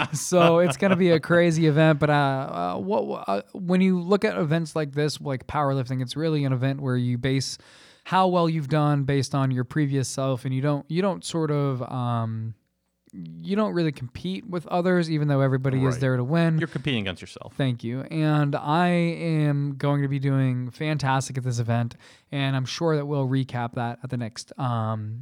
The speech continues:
Speaker 1: you know, at the next time that we do one of these podcasts. But I'm really hoping to squat in the four sixty range, to
Speaker 2: Jeez.
Speaker 1: bench in the, uh, high twos, somewhere in the, you know, two eighty to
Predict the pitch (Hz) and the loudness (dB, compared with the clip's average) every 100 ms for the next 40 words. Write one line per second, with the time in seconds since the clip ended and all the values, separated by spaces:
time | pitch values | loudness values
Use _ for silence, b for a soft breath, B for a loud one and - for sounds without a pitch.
0 | 156 143 120 127 131 123 120 - 120 120 | -4 0 0 -2 -4 -6 -6 -4 -4 -2
1 | 117 120 120 117 117 - 113 117 117 110 | -4 -2 -2 -4 -4 -4 -4 -4 -6 -8
2 | 117 - 127 135 127 143 151 131 147 143 | -8 -12 -6 -4 0 0 2 2 2 2
3 | 147 147 139 B B B B - 143 139 | 0 -2 -4 B B B B -6 0 2
4 | 135 131 135 - - - 160 165 190 - | 4 2 0 -4 -12 -6 2 4 4 0
5 | _ 196 180 175 175 175 175 170 - - | _ -4 -2 0 0 0 0 -2 -6 -6
6 | 165 175 185 - - 185 - 202 208 190 | -2 0 0 -2 -6 -8 -8 -6 -4 -2
7 | 196 202 202 202 202 - - 147 139 87 | -2 -2 -2 -2 -4 -6 -4 -4 -2 -6
8 | - 151 160 160 - - 156 151 147 143 | -2 2 2 -2 -8 -6 -4 -2 -2 -2
9 | 151 151 143 135 b b b b b 147 | 0 0 0 -4 b b b b b -2
10 | 139 127 - 160 156 165 160 - 175 175 | 0 0 0 0 0 0 -2 -2 0 2
11 | 190 208 185 - - 143 147 143 139 139 | 2 0 -2 -6 -4 -2 0 0 0 0
12 | 139 139 135 127 123 117 - 139 135 131 | 0 0 0 0 -2 -4 -2 0 2 0
13 | 131 131 127 127 127 127 | 0 0 0 0 0 -2